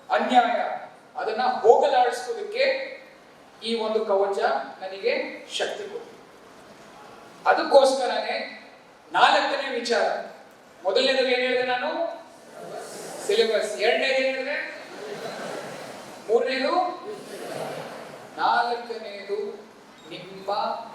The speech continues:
ಮಾನವೀಯತೆ. ದಯವಿಟ್ಟು ನಾನು ಎಲ್ಲರಿಗೂ ಕಳಕಳಿಯಾಗಿ ಮನವಿ ಮಾಡ್ತೀನಿ, ಎಲ್ಲರಿಗೂ ಸರಿ ತಪ್ಪು ಗೊತ್ತಿದೆ. ನೀವು ಇವಾಗ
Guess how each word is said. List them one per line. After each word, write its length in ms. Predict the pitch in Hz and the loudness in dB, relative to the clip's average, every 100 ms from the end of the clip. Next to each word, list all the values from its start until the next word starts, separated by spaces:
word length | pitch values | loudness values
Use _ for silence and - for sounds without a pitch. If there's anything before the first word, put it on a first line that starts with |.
| - - - - - 160 | -18 -20 -20 -20 -4 0
ಮಾನವೀಯತೆ. 920 | 180 180 175 - - - - - - - - - - - - - - - - - - - - - - - - - | 2 0 -8 -10 -6 -4 -4 -8 -18 -20 -20 -20 -20 -20 -20 -20 -20 -20 -20 -20 -20 -20 -20 -20 -20 -20 -20 4
ದಯವಿಟ್ಟು 640 | - - 262 262 - 403 - - - - - - - - | 6 6 2 -4 -8 -14 -18 -20 -20 -20 -20 -20 -20 -6
ನಾನು 340 | - 156 156 160 | 0 0 2 0
ಎಲ್ಲರಿಗೂ 840 | 160 254 254 262 254 277 - - - - - - - - - - - - | 2 4 4 2 0 -2 -4 -8 -14 -20 -20 -20 -20 -20 -20 -20 -20 4
ಕಳಕಳಿಯಾಗಿ 760 | 220 285 285 262 262 240 240 | 6 6 6 4 4 2 0
ಮನವಿ 240 | 202 202 196 | -2 -4 -2
ಮಾಡ್ತೀನಿ, 520 | 175 - - - - - - - - - - - - - - - | 0 -2 -4 -10 -16 -20 -20 -20 -20 -20 -20 -20 -20 -20 -20 10
ಎಲ್ಲರಿಗೂ 600 | 254 320 339 330 330 320 | 10 12 10 8 6 2
ಸರಿ 140 | 294 330 | 2 2
ತಪ್ಪು 360 | 311 294 302 | 2 2 2
ಗೊತ್ತಿದೆ. 540 | 254 247 - - - - - - | 2 2 2 -4 -8 -12 -20 -6
ನೀವು 360 | 247 277 294 302 | -2 0 0 -2
ಇವಾಗ 380 | 285 285 285 | 2 2 4